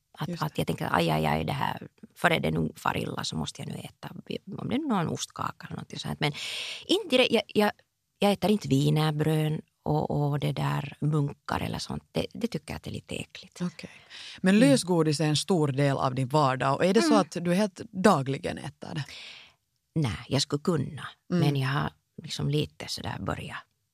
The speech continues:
Speaker 1: börjat nu liksom kontrollera det hela. Att jag kan nog bra gå liksom också förbi en godishylla
Speaker 2: Okej.
Speaker 1: i butiken och snålvattnet kanske lite rinner, men,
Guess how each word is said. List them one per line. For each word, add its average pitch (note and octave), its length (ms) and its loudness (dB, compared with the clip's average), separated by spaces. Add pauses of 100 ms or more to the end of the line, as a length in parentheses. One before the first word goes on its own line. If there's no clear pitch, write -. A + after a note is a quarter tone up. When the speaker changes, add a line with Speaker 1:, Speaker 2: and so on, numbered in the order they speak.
(160)
Speaker 1:
börjat - 280 -8
nu - 220 -6
liksom - 360 -12 (540)
kontrollera - 640 -4
det - 100 -14
hela. - 220 -14 (380)
Att D3+ 160 -2
jag E3+ 220 2
kan D3 140 0
nog D3 120 2
bra D3 200 4
gå - 260 -2
liksom - 320 -6
också - 240 -4
förbi C3 400 -4
en E3 160 -12
godishylla - 680 -8 (260)
Speaker 2:
Okej. D#3 180 -2
Speaker 1:
i - 20 2
butiken - 580 -4
och - 380 -14
snålvattnet F#3+ 520 2
kanske D#4+ 260 4
lite - 280 2
rinner, F#3+ 440 4
men, C#3+ 200 4